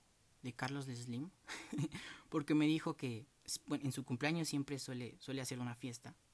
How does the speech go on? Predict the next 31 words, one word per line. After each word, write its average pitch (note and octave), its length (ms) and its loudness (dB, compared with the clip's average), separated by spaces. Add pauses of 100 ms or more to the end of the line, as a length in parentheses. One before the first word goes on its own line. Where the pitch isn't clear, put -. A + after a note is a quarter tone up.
(1700)
en C#3 120 -2
la A#2+ 100 -4
que, - 140 -12
pues, A2+ 220 -6
van B2 560 0
nada A#2+ 180 -6
más A2+ 360 -6
vari-, A2+ 320 -8
invitados A#2 440 -2
seleccionados. - 760 -8 (1040)
Pero E3 260 8
antes, G#3+ 380 10
siempre, C#4+ 600 4
siempre A#3+ 380 0
antes G#3 480 -2 (120)
de C#3 260 0
salir C3+ 320 -2
a E3 60 -2
la, - 120 -8 (300)
a, A#2 240 -12 (760)
me C3+ 100 6
imaginé C3 520 4
yo, D#3+ 260 0 (200)
o D#3 80 0
sea, E3+ 120 6
me E3 120 6
lo D3 120 6
contó, D3+ 300 4
me G3+ 100 6
lo D#3 120 4
describió, B2+ 540 -2